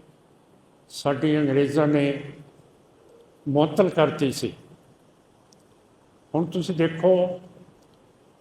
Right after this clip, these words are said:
ਜਦੋਂ ਕਿਸੇ ਨੂੰ ਮ-, ਮੁਅੱਤਲ ਕਰੀਦਾ ਹੈ, ਉਹ ਬਾਅਦ ਦੇ ਵਿੱਚ ਸੁਰਜੀਤ ਵੀ ਹੋ ਜਾਂਦਾ ਹੈ।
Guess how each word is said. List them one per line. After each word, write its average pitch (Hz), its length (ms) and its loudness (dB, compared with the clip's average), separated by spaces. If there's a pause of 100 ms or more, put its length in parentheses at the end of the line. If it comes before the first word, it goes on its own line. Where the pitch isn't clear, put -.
(100)
ਜਦੋਂ 151 380 0
ਕਿਸੇ 190 320 0
ਨੂੰ 185 140 0
ਮ-, 160 360 0
ਮੁਅੱਤਲ 135 460 0
ਕਰੀਦਾ 175 440 2
ਹੈ, 131 280 0 (1600)
ਉਹ 202 160 2
ਬਾਅਦ 165 400 -2
ਦੇ 190 100 2
ਵਿੱਚ 165 440 0 (1120)
ਸੁਰਜੀਤ 165 640 0
ਵੀ 170 200 2
ਹੋ 143 160 6
ਜਾਂਦਾ 117 360 0
ਹੈ। - 80 -12